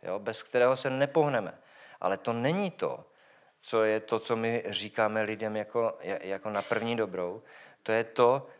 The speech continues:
k čemu míříme, aby ti lidé pochopili, přijali a získali do svého života. Ale vy všichni přece máte, a stejně jako já, máte zkušenost, že lidi,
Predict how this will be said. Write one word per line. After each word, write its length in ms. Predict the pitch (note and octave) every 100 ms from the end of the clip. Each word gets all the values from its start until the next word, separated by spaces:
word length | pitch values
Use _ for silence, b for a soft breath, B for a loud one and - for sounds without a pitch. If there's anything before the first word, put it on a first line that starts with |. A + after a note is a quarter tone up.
| B - -
k 80 | -
čemu 260 | - B2
míříme, 840 | B2+ C3 E3+ E3 F3 D3 F#2 E2 - b b
aby 220 | F#2 F#2
ti 140 | A2 A#2+
lidé 320 | A#2 A#2 A#2 - - _
pochopili, 560 | - - C3 - B2+ A#2+
přijali 580 | - - A2 G#2+ G#2 F2
a 80 |
získali 500 | F#2+ G2 G#2 - B2+
do 100 | F#2
svého 280 | F2 E2+ D#2+
života. 360 | D#2+ E2 - - _ b b b b b b b b b _
Ale 160 | - G2+
vy 100 | A#2
všichni 440 | C3 F#3 E3+ C#3+
přece 340 | C3+ C3+ - C#3
máte, 340 | B2 B2+ C3+
a 220 | G2 F#2+ E2+
stejně 320 | - A2+ A2
jako 180 | A2+ A#2
já, 120 | G#2+
máte 240 | G#2+ A2
zkušenost, 460 | G#2+ A#2+ - A2 G#2+
že 100 | G#2+
lidi, 380 | G#2+ A2 A#2+